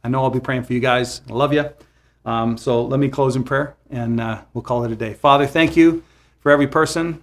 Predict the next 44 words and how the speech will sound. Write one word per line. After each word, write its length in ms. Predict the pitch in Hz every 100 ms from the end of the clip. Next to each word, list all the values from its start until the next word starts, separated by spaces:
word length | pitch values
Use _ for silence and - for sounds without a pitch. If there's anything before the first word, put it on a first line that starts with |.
| -
uh, 140 | 127
that 100 | 127
is 80 | 123
part 220 | - 135
of 60 | 135
the 40 |
Pathway 420 | 123 127 - 147 135
community. 540 | - 131 131 123 117
And 100 | 113
we 120 | 151
recognize 580 | 156 156 160 151 151 143
that 140 | 143
we 100 | 131
are 60 | 139
not 180 | 139 131
the 80 | 139
only 160 | 135
church 300 | 127 135 135
in 80 | 123
town. 400 | 135 143 147 143
We 80 | 120
recognize, 720 | 131 131 135 131 135 135 - _ _ _ _ -
uh, 100 | 117
that 80 | 127
we're 140 | 139
not 160 | 135 -
the 80 |
only 240 | 127 147 139
people 340 | 143 135 143
who 80 | 127
are 100 | 127
called. 440 | - 131 120 117
You 140 | 123 123
have 180 | 120 -
people 420 | 190 185 185 170
who 100 | 131
are 60 | 120
chosen 440 | - 180 151 156
and 100 | 139
called 280 | 143 139 131
all 180 | 147 165
over 180 | 143 143
our 120 | 135
city 420 | - 143 143